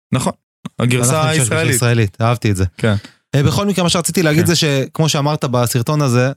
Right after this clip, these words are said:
Speaker 2: מי שאוהב כדורגל אוהב את מכבי חיפה.
Speaker 1: כן.
Speaker 2: ויפה שהאוהדים מצפים שתמיד יהיה כדורגל מלהיב ויפה, וזאת מכבי חיפה, מה לעשות?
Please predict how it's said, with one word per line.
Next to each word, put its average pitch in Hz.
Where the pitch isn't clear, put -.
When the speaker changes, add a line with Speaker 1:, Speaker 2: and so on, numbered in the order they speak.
Speaker 2:
מי 147
שאוהב 147
כדורגל 139
אוהב 123
את -
מכבי 117
חיפה. 110
Speaker 1:
כן. 101
Speaker 2:
ויפה 117
שהאוהדים 196
מצפים 214
שתמיד -
יהיה 160
כדורגל 143
מלהיב 135
ויפה, 120
וזאת 185
מכבי 202
חיפה, 196
מה 151
לעשות? 165